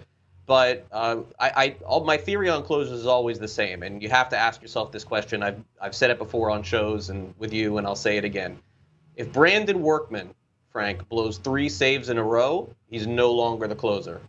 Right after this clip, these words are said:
of the Boston Red Sox. And there are probably twenty closers out there that are like that.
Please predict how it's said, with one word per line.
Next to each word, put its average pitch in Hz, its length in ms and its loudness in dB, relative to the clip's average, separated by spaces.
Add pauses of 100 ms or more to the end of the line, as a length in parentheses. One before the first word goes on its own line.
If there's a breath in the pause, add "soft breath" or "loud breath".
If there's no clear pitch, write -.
(100)
of 98 80 -10
the 95 60 -6
Boston 92 360 -2
Red 92 200 -6
Sox. - 400 -10 (460)
And 113 400 2
there 120 140 4
are 120 100 0
probably 135 420 0
twenty 139 400 -2
closers 143 540 -2
out 135 200 4
there 147 220 0
that 117 140 -2
are 107 80 0
like 123 240 0
that. 175 300 2